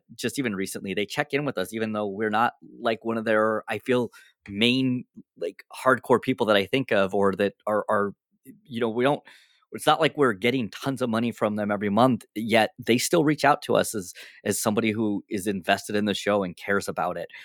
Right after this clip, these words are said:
And I just think that that's really great. Um, so I just wanna always say thank you to them. I also wanna let people know that we did put in for a panel, um, about sparking and mental health recovery. And, uh, I've teased this a little bit, and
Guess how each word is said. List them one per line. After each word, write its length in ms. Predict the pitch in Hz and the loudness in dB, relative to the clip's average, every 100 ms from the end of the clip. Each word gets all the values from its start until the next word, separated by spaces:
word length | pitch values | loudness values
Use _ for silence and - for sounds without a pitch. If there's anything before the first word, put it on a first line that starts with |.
| - - | -16 0
And 100 | 113 | 2
I 60 | |
just 160 | 110 - | 2 0
think 120 | 110 | -4
that 100 | 110 | 0
that's 180 | 98 - | 0 0
really 200 | 95 90 | -2 -4
great. 320 | 92 92 78 _ _ _ - - | -4 -8 -8 _ _ _ -20 0
Um, 380 | 107 101 95 92 | 6 6 4 -2
so 160 | - 107 | 4 4
I 20 | |
just 180 | 120 - | 4 2
wanna 160 | 104 | 2
always 240 | 92 92 - | 2 0 -4
say 140 | 90 | -6
thank 280 | 85 87 82 | -6 -12 -12
you 60 | 95 | -14
to 100 | 90 | -8
them. 260 | 90 87 - _ - - | -8 -8 -12 _ -20 -4
I 120 | 123 135 147 | -2 2 6
also 320 | 185 - 185 | 6 6 4
wanna 200 | 143 131 | 4 4
let 200 | 120 - | 0 -2
people 240 | 127 139 | -6 -4
know 240 | 123 131 90 | 2 2 2
that 160 | 110 | -2
we 200 | 120 104 - | -2 -6 -6
did 260 | 120 139 170 | 4 6 4
put 220 | - 208 | 0 2
in 240 | 165 151 151 | 4 2 0
for 160 | 135 | 2
a 60 | 123 | 2
panel, 580 | - - 147 120 90 90 _ _ - _ | 0 -2 0 0 -4 -8 _ _ -20 _
um, 380 | 101 95 92 90 | 4 4 0 -2
about 420 | 110 - 131 131 - | -4 0 2 2 0
sparking 800 | - - - 135 - 185 196 202 | -2 0 4 4 2 -2 -2 -2
and 240 | 120 104 104 | -2 0 0
mental 320 | 131 156 143 | -2 -4 -4
health 200 | - 127 - | -4 -4 -6
recovery. 720 | 104 - - - 87 67 - _ - _ _ _ - | -8 -8 -4 -2 -2 -10 -14 _ -20 _ _ _ 2
And, 360 | 113 113 107 | 4 4 0
uh, 20 | - | 2
I've 360 | 104 98 110 | 4 4 2
teased 400 | - - 190 202 | -4 -2 0 2
this 180 | 202 196 | 0 2
a 60 | 220 | 2
little 300 | 202 208 135 | 4 6 6
bit, 340 | 104 110 - - | 6 4 2 0
and 440 | 117 110 113 110 | 2 2 0 -2